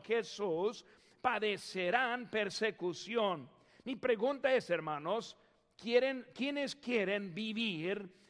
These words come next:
piadosamente en Jesús o en Cristo? Cuando hablamos de esa frase, primero es quieren, quieren. Tal vez a veces perdimos, a veces no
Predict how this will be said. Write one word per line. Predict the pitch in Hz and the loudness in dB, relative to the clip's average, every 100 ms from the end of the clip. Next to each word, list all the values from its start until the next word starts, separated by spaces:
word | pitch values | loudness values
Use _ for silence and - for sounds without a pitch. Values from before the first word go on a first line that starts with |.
| _ | _
piadosamente | 247 220 220 220 214 196 190 240 269 202 - 160 165 190 196 - - - _ 208 | 2 2 2 -2 0 0 -2 -2 -2 -2 -6 -2 0 0 -2 -8 -20 -20 _ -4
en | 220 214 | -2 -2
Jesús | 156 190 160 190 175 143 | -4 -6 -2 -4 -4 -2
o | 185 | -4
en | 170 | -2
Cristo? | 196 185 - 156 117 - _ _ _ | -4 -4 -8 -10 -10 -14 _ _ _
Cuando | 254 285 | 0 0
hablamos | 254 294 294 220 | 4 4 4 0
de | |
esa | 240 247 214 | 0 0 -2
frase, | - 220 226 - 196 131 110 _ _ _ | 0 -2 -2 -2 -2 -2 -14 _ _ _
primero | 233 262 269 269 | -4 2 4 4
es | - - - | 2 -12 -20
quieren, | - 247 202 135 107 - _ _ _ _ _ _ _ _ _ _ _ | 0 2 2 -2 -14 -20 _ _ _ _ _ _ _ _ _ _ _
quieren. | - 220 185 - - _ _ _ _ _ _ - | -4 -2 -2 -6 -18 _ _ _ _ _ _ -2
Tal | 277 | 0
vez | 269 269 208 | 2 2 2
a | |
veces | 190 240 - 226 220 - - _ | 4 2 4 2 2 -8 -20 _
perdimos, | 202 185 175 175 131 - - - _ _ _ _ _ _ _ _ _ | -2 0 -2 -6 -8 -14 -18 -20 _ _ _ _ _ _ _ _ _
a | 233 | 0
veces | 240 285 - 262 240 - 208 | 2 0 0 0 -2 -8 -8
no | 220 247 247 | -2 0 0